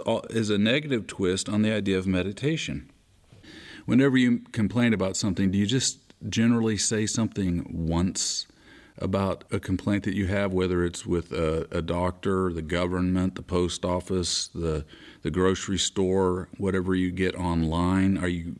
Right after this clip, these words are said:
constantly giving single-star reviews to books that you buy on Amazon? Uh, usually people repeat their complaints, and the idea here is it's a negative kind of meditation. It's going over something again and again. That's the negative side,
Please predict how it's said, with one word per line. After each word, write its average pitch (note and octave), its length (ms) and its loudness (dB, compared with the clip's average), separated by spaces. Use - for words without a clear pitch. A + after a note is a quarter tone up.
constantly F#2+ 540 -2
giving F2+ 400 0
single-star F#2 800 0
reviews F#2 680 2
to E2+ 100 -6
books F#2 400 -2
that F#2+ 100 -2
you G2 100 0
buy F#2+ 360 0
on F2+ 220 0
Amazon? A2 800 0
Uh, E2 180 -10
usually D#3 520 2
people A#2+ 420 2
repeat G#2 680 0
their G#2 180 -2
complaints, F#2 680 0
and G2 100 0
the G2 100 2
idea G#2 300 0
here F#2+ 260 0
is F#2 200 0
it's F#2+ 180 0
a G2 160 0
negative A2 560 2
kind F#2+ 260 0
of F2 60 -4
meditation. F2 720 0
It's E2+ 100 -4
going G#2 300 0
over G2+ 240 0
something F#2 460 0
again G2 340 0
and G2 100 2
again. F#2 480 0
That's G2 240 0
the F#2+ 80 -2
negative G2+ 400 0
side, D#2 480 -2